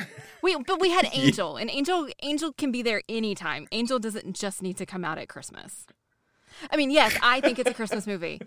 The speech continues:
Speaker 2: <laughs>
Speaker 1: So, yes, I do think it's a Christmas movie, but I just find it interesting that all of the arguments that you made for Jingle Jangle could, in theory, be made for this movie as well.
Speaker 2: Yes.
Speaker 1: So,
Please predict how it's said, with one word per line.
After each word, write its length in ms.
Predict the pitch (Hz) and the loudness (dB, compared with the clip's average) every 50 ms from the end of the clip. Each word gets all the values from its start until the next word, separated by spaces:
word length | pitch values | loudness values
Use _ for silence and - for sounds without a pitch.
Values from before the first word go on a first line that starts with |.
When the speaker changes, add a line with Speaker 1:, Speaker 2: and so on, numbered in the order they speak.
| - _ | -18 _
Speaker 2:
<laughs> 180 | - 165 - - | -8 -8 -8 -8
Speaker 1:
So, 280 | - - - - - 285 - - - - - - - - - - - _ _ _ _ _ _ _ - _ _ _ - - - - - | -12 -10 -8 -4 -4 -4 -4 -4 -8 -12 -14 -16 -18 -18 -18 -20 -20 _ _ _ _ _ _ _ -20 _ _ _ -20 -20 -16 -2 4
yes, 240 | 285 269 262 - - | 6 6 6 6 2
I 100 | - 233 | 0 0
do 180 | 226 220 320 339 | 2 4 4 4
think 140 | 330 349 277 277 | 4 2 0 -2
it's 120 | 247 - | -4 -4
a 40 | 226 | -4
Christmas 320 | - 214 202 - 196 190 - | -4 -4 -4 -4 -8 -8 -8
movie, 280 | 180 175 175 180 175 - - - - - | -8 -8 -6 -8 -8 -10 -14 -18 -12 -8
but 100 | - 220 | -4 2
I 140 | - 214 226 | 4 4 4
just 180 | 233 277 277 - | 2 0 -4 0
find 200 | 285 262 247 226 | 0 2 2 2
it 80 | - - | -2 -2
interesting 460 | 220 226 233 254 233 - 226 214 202 | -2 -4 -4 -4 -6 -6 -4 -4 -4
that 120 | 196 185 - _ _ | -4 -6 -8 _ _
all 220 | - 208 208 240 262 | 4 4 6 6 4
of 80 | 269 240 | 4 2
the 120 | 262 - | -2 -2
arguments 440 | - 202 196 185 202 185 180 180 180 | -2 -2 -2 -2 -2 -4 -4 -4 -6
that 80 | - 175 | -8 -8
you 180 | 170 175 190 | -4 -4 -2
made 200 | 190 185 180 175 | -2 -2 -2 -4
for 120 | - - 175 | -6 -8 -10
Jingle 280 | 151 175 165 156 165 160 | -8 -6 -6 -6 -6 -8
Jangle 340 | 143 160 156 151 165 160 - | -8 -8 -8 -6 -8 -8 -8
could, 220 | - - 180 151 165 - _ _ _ _ _ _ _ _ _ _ | -8 -10 -12 -12 -12 -20 _ _ _ _ _ _ _ _ _ _
in 220 | - 185 185 180 175 | -10 -8 -6 -6 -8
theory, 460 | 165 - - 165 160 160 165 156 147 | -8 -8 -10 -8 -8 -6 -8 -8 -10
be 200 | 147 185 165 160 | -10 -8 -8 -6
made 280 | 156 156 151 147 - 135 | -6 -6 -6 -8 -10 -12
for 180 | - - 170 165 | -10 -10 -10 -10
this 320 | 165 208 - - - - | -8 -10 -10 -10 -10 -12
movie 300 | - 120 107 76 78 - | -14 -14 -14 -12 -12 -12
as 100 | - - | -12 -14
well. 200 | - - - - - - | -16 -16 -16 -18 -6 -2
Speaker 2:
Yes. 320 | - 87 - - - - _ _ _ _ _ _ _ _ _ _ _ _ _ _ _ _ _ _ _ _ _ | -2 -2 -2 -6 -14 -16 _ _ _ _ _ _ _ _ _ _ _ _ _ _ _ _ _ _ _ _ _
Speaker 1:
So, 100 | - - | -12 -12